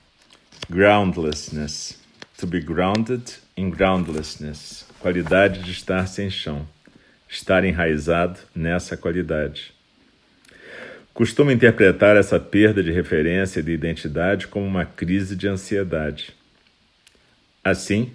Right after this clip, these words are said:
a conjugação da falta de ar pela altitude,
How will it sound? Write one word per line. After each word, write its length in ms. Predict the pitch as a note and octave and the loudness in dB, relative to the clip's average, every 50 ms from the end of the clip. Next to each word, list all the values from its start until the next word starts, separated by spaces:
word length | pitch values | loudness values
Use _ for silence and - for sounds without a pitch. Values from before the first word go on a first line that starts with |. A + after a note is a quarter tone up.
| - _ | -10 _
a 60 | - F2 | -8 -4
conjugação 800 | - G2+ F#2+ F2 G#2 G#2+ F#2+ F#2+ F2 E2+ - - - A2 A2 G#2+ | 0 0 0 2 2 2 4 4 4 2 0 -2 -2 0 2 2
da 120 | G2+ F#2 | 2 0
falta 400 | E2+ - - A2 A2+ A2+ - A2+ | 0 0 2 2 2 2 2 -2
de 160 | F#2+ - F#2+ | -2 0 2
ar 240 | F2+ F2+ G2 G#2+ A2+ | 2 2 2 0 -2
pela 200 | - A2 G#2 G#2 | -2 0 0 0
altitude, 640 | G#2+ G#2 - - - - F2+ F2+ E2+ D2 D2 - - | 0 0 -4 -8 -12 -8 -6 -6 -6 -6 -8 -14 -20